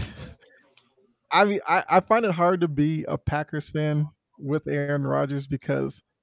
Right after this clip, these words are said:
you have to listen every season. People talk about how great he is, how he's the best quarterback in the league. He has all these tools, but then year in and year out,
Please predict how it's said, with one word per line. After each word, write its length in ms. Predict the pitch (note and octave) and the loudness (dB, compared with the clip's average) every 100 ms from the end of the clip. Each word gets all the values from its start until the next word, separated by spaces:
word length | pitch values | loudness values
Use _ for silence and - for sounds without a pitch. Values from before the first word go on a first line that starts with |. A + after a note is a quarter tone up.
| _ _ _ _ - C#3+ | _ _ _ _ -16 -4
you 160 | C#3 D#3+ | 4 4
have 140 | E3+ - | 4 2
to 60 | |
listen 320 | D3 E3 - - | 0 0 0 0
every 320 | E3+ E3 E3+ | 0 2 0
season. 600 | - E3+ D3 C3+ C#3 C3+ _ | 0 0 0 0 -2 -4 _
People 240 | - D3 C#3+ | 2 2 0
talk 180 | D3 | -2
about 160 | C3+ C3 | -2 -2
how 180 | C#3+ D3 | 0 0
great 360 | B2+ C#3+ C#3 | 2 0 2
he 140 | C3 C3 | 0 0
is, 380 | - C#3 - - _ _ _ - _ - | -4 -8 -12 -20 _ _ _ -20 _ -4
how 140 | C#3+ | 2
he's 180 | C#3+ C#3 | 2 2
the 100 | C3+ | 0
best 300 | A#2+ D3 - | 0 0 0
quarterback 460 | - D#3 C#3 C#3 C#3 | 4 6 6 4 2
in 100 | C#3+ | 0
the 80 | C#3+ | 2
league. 380 | D3 C3 A#2+ - | 0 -2 -6 -8
He 80 | B2+ | -2
has 240 | C3+ C3 C#3+ | 0 2 4
all 180 | D3 | 4
these 240 | C#3+ C#3+ - | 2 -2 -6
tools, 640 | - F3 C#3 C3 B2+ - _ _ - - _ _ _ _ - | -2 -2 0 -2 -6 -12 _ _ -20 -20 _ _ _ _ -4
but 100 | D3 - | -4 0
then 260 | F#3 E3 D3 | 2 4 4
year 220 | F#3+ F#3 | 4 4
in 60 | |
and 120 | E3 D#3+ | 4 2
year 220 | E3 D#3 | 4 4
out, 340 | D3+ D3+ - | 6 4 0